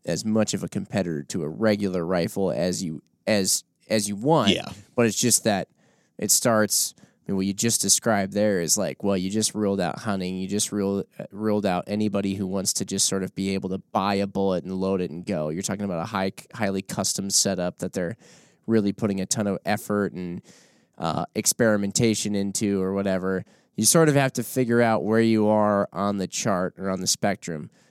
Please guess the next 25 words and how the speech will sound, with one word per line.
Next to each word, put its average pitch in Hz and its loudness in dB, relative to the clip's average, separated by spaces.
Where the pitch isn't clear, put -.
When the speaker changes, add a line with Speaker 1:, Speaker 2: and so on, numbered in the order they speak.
Speaker 1:
Do 117 2
I 110 6
wanna 143 4
just 143 0
get 131 2
something 117 4
where 107 2
I 107 2
can 101 -2
buy 117 2
it, 123 4
buy 110 2
whatever 113 4
stuff - 0
at 95 2
Walmart, 107 0
and 101 -6
then 98 -4
go 92 -4
shoot 123 0
it? 120 2
If 98 -6
so, 107 4
then 104 0
maybe 101 2